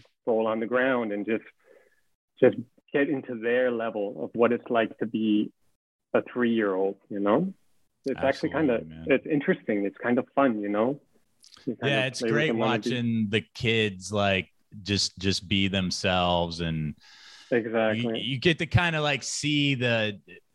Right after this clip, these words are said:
Speaker 2: it kinda reminds me of meditation in a way that it's just like, it's, it's just pure, it flows, it's
Speaker 1: Exactly.
Speaker 2: organic, it's,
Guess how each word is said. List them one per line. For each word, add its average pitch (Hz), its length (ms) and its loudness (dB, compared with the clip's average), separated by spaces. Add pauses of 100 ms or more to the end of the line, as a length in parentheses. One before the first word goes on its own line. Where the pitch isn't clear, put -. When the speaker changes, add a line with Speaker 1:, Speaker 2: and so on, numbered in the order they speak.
(120)
Speaker 2:
it 120 120 -2
kinda 151 280 0
reminds 120 720 0
me 101 180 2
of 90 140 0
meditation 95 800 0
in 92 100 2
a 90 60 0
way 92 440 2
that 90 240 0
it's 90 200 -2
just - 300 0
like, 98 160 2
it's, - 440 -2
it's 95 200 -4
just - 260 0
pure, 98 480 0
it 87 140 -4
flows, 98 840 -2
it's - 160 -12
Speaker 1:
Exactly. 120 300 -2
Speaker 2:
organic, 107 840 -2
it's, - 400 -2